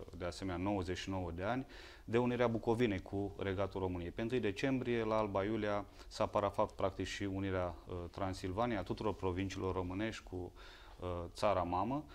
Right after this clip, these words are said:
și reprezintă pentru noi un act, uh, și astăzi, la nouăzeci și nouă de ani de atunci, uh, la momentul în care oficial, pe întâi decembrie două mii șaptesprezece, intrăm în anul centenarului Marii Uniri,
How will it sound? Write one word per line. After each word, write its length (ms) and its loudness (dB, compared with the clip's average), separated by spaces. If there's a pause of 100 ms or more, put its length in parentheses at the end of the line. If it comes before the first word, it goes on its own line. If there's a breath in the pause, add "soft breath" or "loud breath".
(360 loud breath)
și 400 4 (220)
reprezintă 560 6
pentru 300 0
noi 260 6
un 140 2
act, 360 2
uh, 360 4
și 160 -2
astăzi, 360 6
la 80 4
nouăzeci 360 2
și 100 -6
nouă 220 0
de 120 0
ani 180 0
de 60 -2
atunci, 540 -2
uh, 100 0 (160)
la 80 2
momentul 320 2
în 60 0
care 160 4
oficial, 720 4 (360)
pe 80 -6
întâi 180 -2
decembrie 520 2
două 240 2
mii 120 0
șaptesprezece, 680 -2
intrăm 360 4
în 80 4
anul 340 2
centenarului 840 -2
Marii 300 -2
Uniri, 260 -4